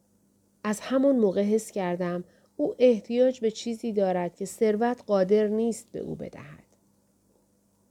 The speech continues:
شاید نمی‌بایستی پنهانی با او ملاقات کنم.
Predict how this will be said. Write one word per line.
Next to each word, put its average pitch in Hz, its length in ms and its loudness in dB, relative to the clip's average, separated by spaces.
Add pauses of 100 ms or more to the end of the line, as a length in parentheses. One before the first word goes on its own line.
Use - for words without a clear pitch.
(960)
شاید 180 440 4
نمی‌بایستی 170 720 2
پنهانی 165 520 0
با 160 120 0
او 160 140 0
ملاقات 156 600 -4
کنم. 151 400 -14